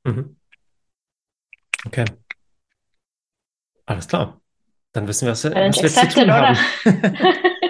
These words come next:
Speaker 2: <laughs>
Speaker 1: Genau.
Speaker 2: Los geht's, oder?
Speaker 1: Hast du, ähm, eine Vermutung, warum die Zahl mit dreißig Prozent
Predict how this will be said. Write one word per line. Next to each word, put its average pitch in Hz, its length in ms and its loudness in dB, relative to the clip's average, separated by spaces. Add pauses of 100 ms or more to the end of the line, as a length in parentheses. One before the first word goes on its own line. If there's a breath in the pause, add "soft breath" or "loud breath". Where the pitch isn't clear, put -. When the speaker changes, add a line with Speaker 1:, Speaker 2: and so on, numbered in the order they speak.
(200)
Speaker 2:
<laughs> 370 160 0
Speaker 1:
Genau. 269 160 4
Speaker 2:
Los - 160 -2
geht's, 285 320 -2
oder? 208 360 -2 (300)
Speaker 1:
Hast - 180 -2
du, 147 400 4 (180)
ähm, 120 280 -4
eine 147 180 2
Vermutung, 156 520 2
warum 147 240 0
die 147 120 -2
Zahl 131 340 -2
mit 165 220 -6
dreißig 120 400 -6
Prozent 123 500 -8